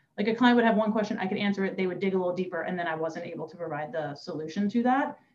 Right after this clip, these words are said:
And so he was giving me that, where to go for that information. And he o-, he owned that as his failure, not mine. And that's a good manager, you know?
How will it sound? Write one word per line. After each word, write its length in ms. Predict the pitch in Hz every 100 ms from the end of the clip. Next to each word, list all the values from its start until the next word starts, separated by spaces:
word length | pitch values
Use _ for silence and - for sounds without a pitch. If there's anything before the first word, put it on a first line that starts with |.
| -
And 80 | 220
so 100 | 233
he 120 | 247
was 140 | 220
giving 300 | 202 202 208
me 100 | 190
that, 280 | 180 175 185
where 160 | 185 175
to 60 |
go 200 | 175 170
for 100 | 170
that 160 | 175 185
information. 520 | 185 240 320 233 -
And 120 | 214 202
he 260 | 247 262
o-, 260 | 226 220 -
he 340 | 247 277 - - - 233
owned 460 | 233 254 226 -
that 260 | 196 196 190
as 200 | 185 180
his 320 | - 302 277
failure, 400 | - 175 165 165
not 280 | 170 160 185
mine. 440 | 220 190 - - - _ _ -
And 160 | 185
that's 260 | 180 226 220
a 40 |
good 160 | 165 131
manager, 480 | - - - - - _ _
you 140 | 233 202
know? 280 | 156 180